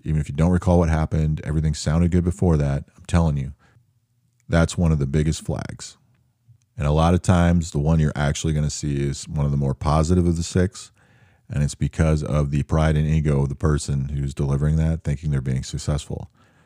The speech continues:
It's a huge flag. So while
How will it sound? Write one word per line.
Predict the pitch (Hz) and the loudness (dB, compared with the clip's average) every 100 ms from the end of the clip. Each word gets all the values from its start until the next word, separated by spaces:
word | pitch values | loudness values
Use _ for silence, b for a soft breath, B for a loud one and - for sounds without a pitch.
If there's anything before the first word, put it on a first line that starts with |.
| b - | b -8
It's | - | 0
a | 80 | 4
huge | 98 92 | 6 6
flag. | - 85 67 50 - _ b b b b b _ _ _ _ _ _ - | 4 0 0 -4 -12 _ b b b b b _ _ _ _ _ _ -10
So | - 87 85 | 2 4 4
while | 65 98 98 92 - | 4 4 6 4 2